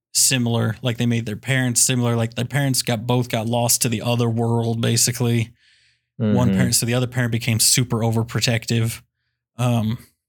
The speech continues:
Speaker 1: and so that they shared that, they shared, like, a love for adventure and, like, a, a, you know, an interest. So I did like that part of it.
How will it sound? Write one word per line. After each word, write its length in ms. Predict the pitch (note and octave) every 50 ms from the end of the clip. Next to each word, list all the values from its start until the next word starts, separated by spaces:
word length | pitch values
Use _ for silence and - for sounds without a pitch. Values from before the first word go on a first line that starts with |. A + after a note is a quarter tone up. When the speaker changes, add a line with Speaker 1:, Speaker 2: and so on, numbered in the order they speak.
| _ _ _ _ _ _ _ _
Speaker 1:
and 220 | - B2 A#2+ A#2 A#2
so 200 | - - C3 B2+
that 160 | A#2+ B2 A#2
they 120 | - A#2
shared 520 | A2+ - - - - C3 B2 B2 B2 A#2+ A2+
that, 360 | A#2+ A#2+ A#2+ A#2+ A#2+ A#2 A#2+
they 100 | - A#2
shared, 360 | A2+ - - C#3 C3 B2 A#2+ A#2+
like, 180 | A#2+ A#2 -
a 40 | B2
love 320 | A2+ A2+ A#2 A#2+ A#2+ A#2 A#2+
for 200 | - C3 A#2+ A#2
adventure 500 | A#2 A2+ A2+ A#2 A#2 A2+ - - B2 A#2
and, 100 | A#2 A#2
like, 160 | A#2 A2+ A#2
a, 160 | A#2+ A2+ G2+ - - _ _ _ _
a, 180 | - A#2+ A#2 A#2+ B2 - - _ _
you 140 | - C3+ B2
know, 280 | A#2 A2 A2 A#2 A2 - - - _ _
an 140 | - B2 A#2
interest. 520 | - C3 B2+ B2 - - B2+ A#2+ - - - - - - - - - - - -
So 100 | - C#3
I 60 | D3+ D3+
did 260 | C3+ F3 F3+ C#3+ B2
like 340 | B2 A#2+ A#2 A#2+ B2 B2 - - A#2 A#2+
that 360 | A2+ A2+ B2 B2+ - - _
part 400 | - - C3 B2 B2 B2+ - -
of 160 | - B2 B2+ C#3
it. 180 | D#3 D#3+ -